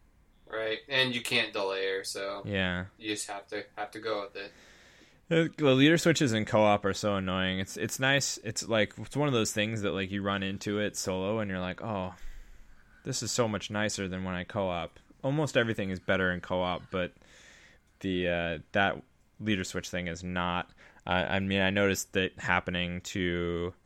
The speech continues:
Speaker 2: uh, when did I have that problem? Uh, oh, just Majedra, running Ma-,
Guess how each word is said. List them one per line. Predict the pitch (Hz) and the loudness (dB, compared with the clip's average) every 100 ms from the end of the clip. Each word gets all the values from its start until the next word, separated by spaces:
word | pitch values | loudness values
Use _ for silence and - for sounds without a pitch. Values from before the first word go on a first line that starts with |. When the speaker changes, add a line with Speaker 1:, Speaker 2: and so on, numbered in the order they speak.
| - - - - | -20 -20 -20 -4
Speaker 2:
uh, | 95 87 85 85 82 82 - _ _ _ _ _ _ _ _ _ _ _ - - - - | 2 2 2 0 -2 -6 -12 _ _ _ _ _ _ _ _ _ _ _ -20 -20 -6 -2
when | 151 | 0
did | 131 | 2
I | 92 | 4
have | 90 85 | 2 0
that | 80 - | -2 -4
problem? | 80 76 78 82 98 - - - - - - - - _ - | -4 -4 -6 -10 -10 -10 -10 -20 -20 -20 -20 -20 -20 _ -6
Uh, | 98 92 90 87 87 87 87 87 85 85 82 - | -2 0 0 -2 -2 -2 -4 -4 -4 -6 -6 4
oh, | 117 107 95 - - - - | 6 8 4 -2 -20 -20 0
just | 156 175 | 4 4
Majedra, | 135 104 98 113 104 92 90 | 4 4 4 4 4 2 2
running | 107 117 | 0 0
Ma-, | 101 | -2